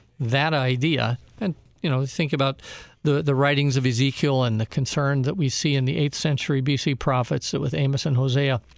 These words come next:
and the corruption of the leadership and the total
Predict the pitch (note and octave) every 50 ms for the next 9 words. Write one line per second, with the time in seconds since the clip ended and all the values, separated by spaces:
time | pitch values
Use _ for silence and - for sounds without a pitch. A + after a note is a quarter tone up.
0 | - - D#3+ C3+ B2+ - - - D3+ C#3 C3+ C#3+ D3 - - - - D#3+ C#3 C3+
1 | B2 C3 C3+ C3 C#3 D3 D3+ C#3+ C#3+ D3 C3+ - - D3+ C#3 C3 - - - -
2 | - _ _ _ _ - - B2 A#2+ B2 C3+ C#3 - - - - _ _ _ -
3 | - - - D#3 E3+ G3 F#3+ E3 D3 B2+ A#2+ A2+